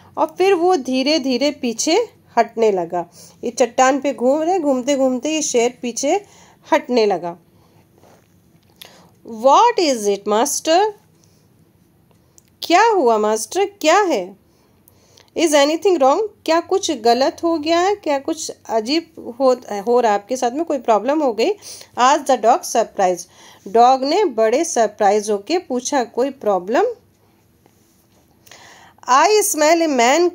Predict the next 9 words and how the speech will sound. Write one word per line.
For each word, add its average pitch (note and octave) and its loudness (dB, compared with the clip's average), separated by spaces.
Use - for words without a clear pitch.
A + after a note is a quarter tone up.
coming B3+ 2
this A#3 -4
way। A3 -2
उसे D4 -6
कहा, D4 4
"ओ, D4 -2
मैं C4 0
इस C#4+ -4
तरफ, B3+ 2